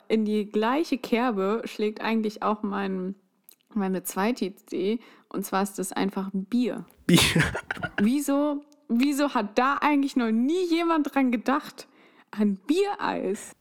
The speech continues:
Speaker 2: Ähm,
Speaker 1: Oder? Oder Basti, denk jetzt mal drüber nach.
Speaker 2: Wird man von dem Eis auch besoffen?
Speaker 1: Am besten ja. Oder man könnte auch, das, wenn man das jetzt mal weiterspinnt, da gibt's ja ganz viele tolle Möglichkeiten.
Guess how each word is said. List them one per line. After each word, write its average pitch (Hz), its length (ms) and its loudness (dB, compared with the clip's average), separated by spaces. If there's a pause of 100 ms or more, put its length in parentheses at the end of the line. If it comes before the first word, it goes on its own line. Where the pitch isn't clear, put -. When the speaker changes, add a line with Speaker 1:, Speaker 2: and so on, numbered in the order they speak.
Speaker 2:
Ähm, 135 460 6 (120)
Speaker 1:
Oder? 208 420 2 (420)
Oder 262 280 4
Basti, 320 380 0
denk 220 200 0
jetzt 220 200 0
mal 254 120 2
drüber 269 300 0
nach. 247 340 0 (120)
Speaker 2:
Wird 156 200 4
man 160 160 6
von 147 160 4
dem 131 140 4
Eis 131 240 2
auch - 140 -2
besoffen? 208 560 -2 (160)
Speaker 1:
Am 208 180 4
besten 185 440 -2
ja. 208 460 0 (680)
Oder 247 180 4
man 247 160 2
könnte 330 320 0
auch, 269 120 0 (200)
das, 220 260 0 (120)
wenn 220 440 2
man 226 140 2
das 226 160 0
jetzt 226 180 -2
mal 196 160 2
weiterspinnt, 247 640 0
da 220 80 0
gibt's 254 280 -6
ja 240 80 -2
ganz 277 520 0 (420)
viele 330 400 0
tolle 277 300 0
Möglichkeiten. 233 880 -2